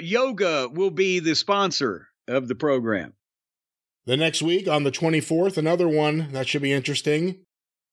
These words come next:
Speaker 2: Davey Boy Smith.
Speaker 1: I'm looking forward to that because I'm, I know they got, uh, almost his entire catalog. He started with him at eighty-four and was there on and off. But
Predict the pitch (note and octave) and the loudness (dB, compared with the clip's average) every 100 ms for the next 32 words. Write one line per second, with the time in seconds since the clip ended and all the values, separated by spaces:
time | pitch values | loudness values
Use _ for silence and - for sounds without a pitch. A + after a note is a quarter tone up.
0 | A2+ E3+ A#3 A#3 A#3 G3+ G3+ E3+ - E3 | -6 -2 0 0 0 0 0 0 -2 -2
1 | F#2 - _ _ _ _ _ _ _ _ | -4 -12 _ _ _ _ _ _ _ _
2 | - G#3+ B3 D4 C#4+ A#3 A#3 A#3+ A3 F3+ | -4 0 2 2 0 -2 0 2 2 2
3 | F#3 G#3 A3 F#3 G3 A3 G3 - F#3+ F3 | 2 2 0 -2 -2 0 -2 -2 -2 0
4 | D#3+ - - - - _ _ _ _ _ | -4 0 -2 -2 -8 _ _ _ _ _
5 | - G3 G#3+ A#3+ C4 B3+ A3 F#3 F3+ E3 | -2 0 2 2 0 0 0 2 2 2
6 | E3 - - _ _ _ - D3+ D#3 C#3 | 0 -4 -18 _ _ _ -2 2 4 2
7 | G#2+ B2+ B2+ C3+ A#2+ B2+ D3 G3 F#3 - | 0 -4 -4 -10 -8 -4 0 0 0 0
8 | F3+ C3+ C#3 D3+ C3+ A#2 E3+ F#3+ C3+ A2+ | 0 0 0 0 -2 0 0 2 2 2
9 | A#2 C#3 C3+ - D#3 D#3 C3 C#3+ C#3 A#2 | 2 0 -2 0 0 0 0 -2 0 0
10 | A#2+ C#3+ B2+ A2 D3+ D#3+ D3+ C3 B2+ A#2 | 0 0 -2 -2 -2 0 0 0 0 -2
11 | - C3+ C3 B2 B2 A#2 A#2 A#2 A#2 A2 | 0 0 2 2 2 2 2 0 -2 -4
12 | B2 - | -4 -4